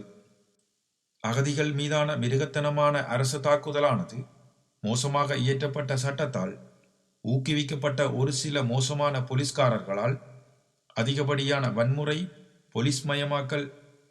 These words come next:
என்ற தனிப்பட்ட நிகழ்வு அல்ல. மாறாக கோவிட் பத்தொன்பது தொற்று நோயால் மேலும் தூண்டப்பட்ட உலகளாவிய பொருளாதார சரிவின் பின்னணியில்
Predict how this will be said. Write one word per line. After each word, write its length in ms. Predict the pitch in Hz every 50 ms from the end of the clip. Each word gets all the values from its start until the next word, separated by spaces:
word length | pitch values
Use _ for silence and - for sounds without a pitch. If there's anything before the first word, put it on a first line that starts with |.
| _ _ -
என்ற 260 | 120 127 127 127 120
தனிப்பட்ட 480 | 123 120 120 123 151 - - 156 135 135
நிகழ்வு 440 | 117 107 117 123 143 151 151 143 147 139
அல்ல. 180 | 120 110 107 107 113 117 - - - - - - - _ _ _ _ _ _ _ _ _ _ _ _ _ _
மாறாக 380 | 107 120 131 123 110 101 92 110 139 151 151 - - - - - - _ _ _ _ _ _ _
கோவிட் 340 | - 123 131 131 156 147 -
பத்தொன்பது 480 | 151 147 131 160 160 156 151 151 147 156 156 - - - - _ _ _ _ _ _ _ _ _ _
தொற்று 240 | - 113 110 107 139
நோயால் 520 | 143 147 151 151 156 151 151 156 151 151 - - - - - - - _ _ _ _ _ _ _ -
மேலும் 360 | 104 120 139 151 160 156 143
தூண்டப்பட்ட 540 | 127 127 127 131 143 160 139 151 151 135 127 151 135 - -
உலகளாவிய 640 | - 117 131 139 147 156 151 151 147 147 147 143 143 120
பொருளாதார 580 | - 117 113 120 135 147 151 147 147 147 147 143
சரிவின் 520 | 135 127 - 123 123 127 135 135 151 151 139
பின்னணியில் 580 | - 135 127 131 131 120 107 92 92 107 135